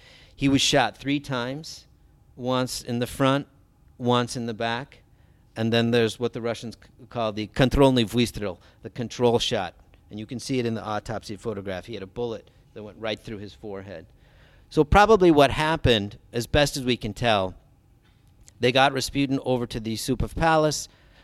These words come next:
Um, he thought there would be a party. He thought he was gonna meet Yusupov's, uh, lovely young bride. Um, they got him as drunk as they could, maybe gave him poison, maybe didn't give him poison.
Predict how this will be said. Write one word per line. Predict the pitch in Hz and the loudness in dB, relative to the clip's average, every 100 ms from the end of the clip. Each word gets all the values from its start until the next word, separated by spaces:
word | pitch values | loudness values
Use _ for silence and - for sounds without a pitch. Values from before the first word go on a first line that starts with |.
| _ - | _ -2
Um, | 113 110 107 104 101 98 - | 2 4 2 0 -2 -4 -4
he | 120 | -2
thought | 113 113 117 | 2 2 4
there | |
would | 113 101 | 0 0
be | 107 | -4
a | |
party. | - 143 143 139 | 0 0 2 0
He | 117 | -4
thought | 113 117 104 | -2 -2 -2
he | 117 | -4
was | 107 | -6
gonna | 110 107 | -4 -4
meet | 117 117 - - - - - - | -2 -4 -6 -18 -20 -20 -20 -8
Yusupov's, | 110 107 131 113 110 - 113 120 _ | -4 0 -2 -2 -6 -8 -18 -20 _
uh, | 113 104 107 104 104 | -8 -6 -4 -6 -8
lovely | 113 117 110 110 | -2 0 2 0
young | 107 107 101 | 2 0 2
bride. | 98 156 147 147 135 - - - _ - | 4 6 6 4 -2 -10 -20 -20 _ -4
Um, | 110 110 107 104 107 - | 0 2 2 -2 -6 -4
they | 123 117 | 0 0
got | - 110 120 120 | -2 2 4 4
him | 120 | 0
as | 101 | -4
drunk | - 131 147 | -2 -2 0
as | 151 123 | -4 -4
they | 127 | -4
could, | 120 - 123 120 - - - 107 _ _ _ _ | -4 -2 0 0 -4 -20 -20 -20 _ _ _ _
maybe | 117 127 131 | -2 0 0
gave | 123 127 117 | 0 0 0
him | 117 | -4
poison, | - 120 110 110 95 | -2 0 0 -4 -6
maybe | 107 107 | -6 -6
didn't | 107 110 104 | -6 -6 -4
give | 107 | -6
him | 101 | -6
poison. | - 101 101 95 | -4 -4 -4 -6